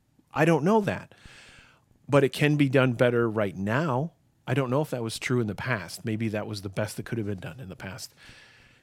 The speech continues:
And yeah, there's some things where clearly s-, something is missing. But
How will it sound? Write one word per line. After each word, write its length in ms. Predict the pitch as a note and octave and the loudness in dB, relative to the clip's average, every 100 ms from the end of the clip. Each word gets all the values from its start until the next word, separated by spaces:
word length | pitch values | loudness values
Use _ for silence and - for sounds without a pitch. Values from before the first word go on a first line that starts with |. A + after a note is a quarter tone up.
| - | -6
And 240 | D#3 C#3+ | -4 -2
yeah, 340 | A#2 A#2+ A#2+ A#2+ - | -2 -2 -2 -8 -8
there's 220 | A2 A#2 | -6 -4
some 180 | - A#2+ | -4 -4
things 380 | A2+ G#2 G#2 G#2+ | -4 -4 -6 -6
where 320 | G2 F#2 F2+ - _ _ _ | -6 -6 -10 -16 _ _ _
clearly 400 | - B2+ A#2 A2+ | -4 -2 0 -2
s-, 200 | G#2 - - | -4 -8 -14
something 400 | - A2+ G#2+ A2+ | -8 -6 -4 -4
is 160 | G2 A2+ | -4 0
missing. 440 | B2 - G#2+ F#2+ _ | -2 0 -4 -6 _
But 240 | F3 D#3 | 0 0